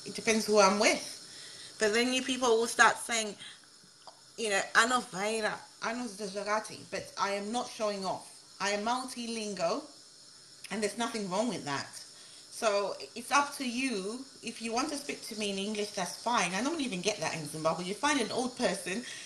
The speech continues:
talking to me in English, like, she can't speak Shona, and I'll be just like, "Why are they wasting their time?" I could possibly, but then in a way, it's good for them because it will improve their, <laughs> their communication skills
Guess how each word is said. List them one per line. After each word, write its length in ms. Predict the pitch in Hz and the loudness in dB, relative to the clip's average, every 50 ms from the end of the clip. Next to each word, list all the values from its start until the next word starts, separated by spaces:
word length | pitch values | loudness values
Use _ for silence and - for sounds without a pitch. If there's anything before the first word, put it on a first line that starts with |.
| - - - - | -14 -14 -6 -4
talking 280 | - 294 277 302 277 262 | -2 0 2 2 0 0
to 100 | - 277 | 0 -2
me 240 | 254 254 269 262 | -2 -2 -2 -2
in 80 | 254 254 | 0 0
English, 560 | 277 349 339 285 247 196 - 208 208 - - | 0 0 -2 -2 -2 -2 -2 -2 -4 -4 0
like, 220 | 185 185 185 151 - - - - - - - - - - - - - | 4 4 4 4 2 -4 -12 -18 -20 -20 -20 -20 -20 -20 -20 -18 -16
she 120 | - - | -14 -4
can't 240 | - - 254 233 - | 0 0 0 0 0
speak 180 | - 240 - | -4 -8 -10
Shona, 300 | - - - 254 262 233 202 208 | -8 -4 -2 0 2 4 4 4
and 80 | 208 226 | 4 4
I'll 120 | 269 247 | 2 2
be 120 | 262 269 | -2 -4
just 180 | 262 302 285 - | -6 -6 -4 -2
like, 180 | 311 254 220 240 | -2 -2 -2 0
"Why 100 | 277 320 | 0 0
are 160 | 403 440 - | 0 0 -2
they 100 | 381 359 | -4 -2
wasting 380 | 349 359 349 - - 339 302 240 | -2 -4 -4 -6 -6 -6 -4 -4
their 100 | 220 214 | -4 -6
time?" 460 | - 226 240 277 269 180 147 143 143 | -4 -4 -2 0 0 0 0 -2 -4
I 40 | 170 | -6
could 180 | 175 - 208 208 | -6 -6 -6 -4
possibly, 400 | 233 262 262 - - 190 185 - - - - - - - | -4 -4 -6 -6 -4 -4 -4 -4 -8 -12 -12 -14 -8 -6
but 120 | - 214 226 | -4 2 4
then 120 | 277 285 | 4 4
in 160 | 285 277 277 | 4 4 2
a 80 | 269 254 | 2 4
way, 340 | 262 277 269 214 180 180 143 - | 4 4 4 2 2 -2 -4 -4
it's 240 | 208 233 202 - - | -6 -6 -6 -8 -10
good 300 | - - 311 415 415 - | -2 2 2 2 2 4
for 100 | - 220 | 2 2
them 300 | 190 - - - 190 240 | 2 2 2 0 0 -2
because 420 | 196 190 - - 262 240 247 214 | -4 -4 -4 -2 -2 -2 -2 -2
it 100 | - 240 | -2 -2
will 120 | 226 233 254 | 0 0 0
improve 420 | 269 262 - 320 359 320 - - | 0 -2 2 2 2 2 0 -2
their, 220 | - 262 285 277 262 233 240 311 320 320 - - - | -6 -4 -4 -4 -4 -2 -2 -2 -4 -4 -8 -14 -14
<laughs> 300 | - - - - - - | -14 -14 -14 -14 -4 0
their 140 | 277 302 294 | 2 2 2
communication 760 | - - 311 302 339 370 - 605 320 403 - 247 202 196 190 | 4 4 4 4 6 8 10 10 10 10 8 4 0 -2 -4
skills 440 | - - - 185 180 170 170 160 | -6 -4 -4 -4 -2 -4 -6 -8